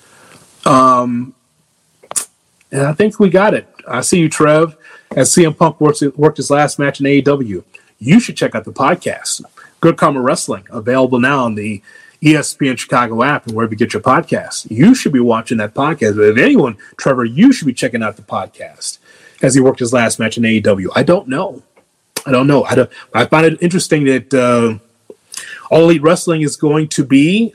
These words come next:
uh, in Chicago. It has been in Chicago this week, and it'd be weird that Chicago's own C M Punk will not be there.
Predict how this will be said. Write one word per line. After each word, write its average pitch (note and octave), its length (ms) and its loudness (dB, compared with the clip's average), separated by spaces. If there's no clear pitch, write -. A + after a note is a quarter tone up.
uh, B2 280 0
in D3 140 2
Chicago. D#3 500 0
It A#2+ 80 0
has F#3+ 180 0
been F3 100 0
in C#3 60 -4
Chicago B2 640 -4
this A#2+ 240 -6
week, D3 300 2
and A#2+ 320 -4
it'd - 380 -18
be C3+ 140 6
weird D3+ 420 4
that A#2+ 200 -2
Chicago's C#3+ 420 0
own C#3+ 120 0
C D3 180 2
M C3 120 -2
Punk E3+ 400 -2
will A#2 140 2
not C3+ 180 0
be G#3+ 160 4
there. D3 380 -2